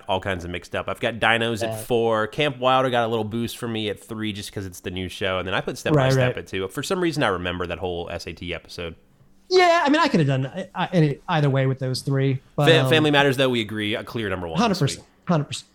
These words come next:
Speaker 2: hundred percent.
Speaker 1: Uh, next
Speaker 2: Um,
Speaker 1: week on
Speaker 2: before
Speaker 1: the show, well, yeah,
Speaker 2: yeah,
Speaker 1: go
Speaker 2: next
Speaker 1: ahead.
Speaker 2: week. We, next week <laughs> they're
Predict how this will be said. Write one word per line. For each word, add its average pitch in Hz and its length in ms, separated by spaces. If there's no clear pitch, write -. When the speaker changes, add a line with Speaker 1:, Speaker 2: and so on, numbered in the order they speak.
Speaker 2:
hundred 123 200
percent. - 240
Speaker 1:
Uh, 139 440
next 196 200
Speaker 2:
Um, 202 100
Speaker 1:
week 220 80
on 196 80
Speaker 2:
before 208 300
Speaker 1:
the 220 60
show, 220 360
well, 156 140
yeah, 175 160
Speaker 2:
yeah, 330 120
Speaker 1:
go 196 40
Speaker 2:
next 254 200
Speaker 1:
ahead. 240 80
Speaker 2:
week. 240 220
We, 202 160
next 233 220
week 285 140
<laughs> 180 220
they're 196 140